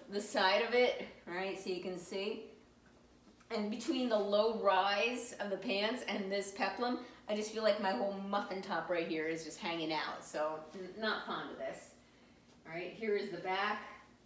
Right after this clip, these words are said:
all right? And again, they're three inch shorts, so if you can see my fingertips, they don't come to my fingertips. And I really just prefer th-, to have it a little bit longer. All right, next up is the t-shirt. A cotton t-shirt.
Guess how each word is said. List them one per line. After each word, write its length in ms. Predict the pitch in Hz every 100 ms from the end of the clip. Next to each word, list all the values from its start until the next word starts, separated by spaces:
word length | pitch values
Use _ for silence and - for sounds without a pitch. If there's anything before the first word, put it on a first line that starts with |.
| - -
all 140 | 165
right? 320 | 175 185 196 - - - -
And 380 | - 180 185 185 165 - -
again, 400 | 202 196 190 180
they're 100 | 175
three 340 | 214 - 220 214
inch 260 | 214 214
shorts, 420 | 208 214 202 208
so 100 | -
if 220 | 180 175 185
you 60 |
can 120 | 180
see 220 | 180 - 190
my 160 | 175 175
fingertips, 580 | 185 185 190 - 196 -
they 140 | 175
don't 160 | 170 -
come 220 | 190 160
to 100 | -
my 140 | 147 147
fingertips. 460 | 131 131 139 135 -
And 100 | 160
I 60 | 175 175 214
really 200 | 190 170
just 260 | - -
prefer 480 | 165 165 170 160 156 - - - - - -
th-, 280 | - 180 - -
to 120 | - 196
have 260 | 180 151
it 60 | 143
a 60 |
little 300 | 170 165 170
bit 240 | 156 156 151
longer. 400 | 147 - 120 127 - - - - - -
All 80 | 247
right, 220 | 226 226
next 240 | 240 -
up 140 | 220 214 -
is 220 | 202 190
the 80 | 185
t-shirt. 360 | 180 156 - - - - -
A 40 |
cotton 400 | 220 208 175 170
t-shirt. 500 | 160 160 147 - 117